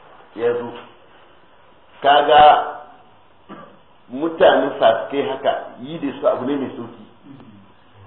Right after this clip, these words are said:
Amma giban da yake da zafi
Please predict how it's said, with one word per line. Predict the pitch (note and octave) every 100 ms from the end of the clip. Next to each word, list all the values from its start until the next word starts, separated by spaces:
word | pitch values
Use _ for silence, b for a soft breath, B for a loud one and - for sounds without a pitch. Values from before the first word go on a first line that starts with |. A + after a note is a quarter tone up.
| - _ _ _ _ _ _ _
Amma | G#2+ B2+ C#3
giban | F3 F#3+ F3
da | D#3
yake | - -
da | A#2 A2+
zafi | A2 B2+ D#3